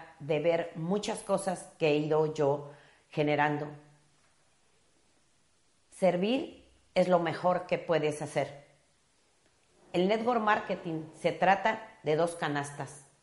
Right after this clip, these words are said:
Las canastas de gracias que tú das y gracias que tú recibes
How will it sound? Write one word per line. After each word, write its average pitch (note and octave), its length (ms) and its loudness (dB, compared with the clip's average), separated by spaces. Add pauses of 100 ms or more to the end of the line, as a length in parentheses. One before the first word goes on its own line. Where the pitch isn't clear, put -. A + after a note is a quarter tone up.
(140)
Las D3 220 -6
canastas F#3 580 0 (640)
de D3 140 0
gracias F#3 520 4 (360)
que D3+ 100 0
tú D#3+ 180 0
das D#3 240 6 (560)
y D3+ 140 -2
gracias D#3 500 2 (140)
que D#3+ 80 -2
tú E3 140 -2
recibes E3+ 600 0